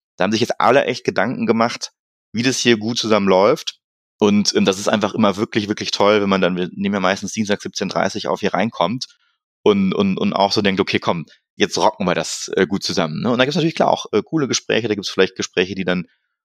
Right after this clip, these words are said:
vielleicht im Vergleich zu den richtig coolen dann so ein bisschen absacken, aber im, im Wesentlichen ist es eigentlich immer eine Freude, ähm, das hier so zusammen, ähm, so zu machen und auch echt überrascht zu werden, immer wieder trotzdem, ne,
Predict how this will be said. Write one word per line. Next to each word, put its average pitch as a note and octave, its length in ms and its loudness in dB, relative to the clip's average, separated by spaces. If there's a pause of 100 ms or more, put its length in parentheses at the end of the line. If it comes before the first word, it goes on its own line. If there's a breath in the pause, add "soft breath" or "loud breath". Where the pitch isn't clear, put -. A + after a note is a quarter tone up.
(200)
vielleicht F#2 320 0
im - 240 -4
Vergleich F#2+ 300 0
zu A2 80 -2
den G2 120 2
richtig A#2 300 0
coolen A2+ 340 2
dann F#2+ 140 0
so G2+ 40 0
ein G2 60 -2
bisschen F#2+ 240 0
absacken, A2+ 400 -2
aber F#2+ 220 2
im, F#2+ 180 -4
im F#2+ 160 0
Wesentlichen A#2+ 460 0
ist G#2 80 -4
es G#2 100 -4
eigentlich G#2+ 260 -2
immer A2+ 180 4
eine A#2 100 2
Freude, G2 600 4 (340)
ähm, G2+ 120 2
das F#2+ 160 2
hier G#2+ 120 4
so G2+ 100 2
zusammen, G2 720 0
ähm, F#2+ 320 0
so F#2 100 -2
zu - 160 -4
machen G#2+ 340 0
und F2+ 180 0
auch F2 180 2
echt - 240 -4
überrascht F#2 380 0
zu G2+ 120 -4
werden, G2 320 4
immer G2 220 0
wieder G2 140 2
trotzdem, F2+ 480 0
ne, A2 220 -2